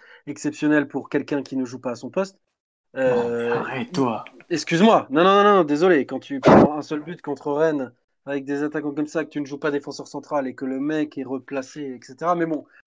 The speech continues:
Speaker 2: Non,
Speaker 1: je
Speaker 2: mais il y
Speaker 1: n'étais
Speaker 2: avait
Speaker 1: pas
Speaker 2: tout
Speaker 1: là
Speaker 2: le
Speaker 1: la
Speaker 2: monde
Speaker 1: semaine
Speaker 2: en
Speaker 1: dernière.
Speaker 2: défense centrale.
Speaker 1: Je
Speaker 2: On va
Speaker 1: n'étais
Speaker 2: pas
Speaker 1: pas là
Speaker 2: relancer
Speaker 1: la
Speaker 2: le
Speaker 1: semaine
Speaker 2: débat, mais
Speaker 1: dernière.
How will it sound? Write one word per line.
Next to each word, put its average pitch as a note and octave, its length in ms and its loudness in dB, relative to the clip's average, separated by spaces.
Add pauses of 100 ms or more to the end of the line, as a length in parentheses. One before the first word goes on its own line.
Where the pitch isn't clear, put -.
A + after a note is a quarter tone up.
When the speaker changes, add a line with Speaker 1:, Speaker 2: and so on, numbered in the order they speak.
(160)
Speaker 2:
Non, C3 100 -14
Speaker 1:
je D#3+ 60 4
Speaker 2:
mais E3 100 8
il - 20 8
y D#3+ 40 10
Speaker 1:
n'étais - 20 8
Speaker 2:
avait D#3+ 160 4
Speaker 1:
pas D3 80 -2
Speaker 2:
tout C#3+ 60 2
Speaker 1:
là - 40 6
Speaker 2:
le G#3 60 4
Speaker 1:
la A3 60 4
Speaker 2:
monde G3+ 100 4
Speaker 1:
semaine D#3 80 6
Speaker 2:
en C#3 40 2
Speaker 1:
dernière. E3+ 180 2
Speaker 2:
défense D#3+ 160 -4
centrale. D#3 460 0 (460)
Speaker 1:
Je D#3 160 -2
Speaker 2:
On - 20 4
va E3 60 6
Speaker 1:
n'étais E3+ 140 2
Speaker 2:
pas D3 80 4
Speaker 1:
pas E3+ 120 8
là D#3+ 80 8
Speaker 2:
relancer D3+ 40 4
Speaker 1:
la C#3 60 4
Speaker 2:
le B2+ 60 -4
Speaker 1:
semaine C#3+ 140 -2
Speaker 2:
débat, C3+ 160 4
mais D#3 80 2
Speaker 1:
dernière. G3 280 0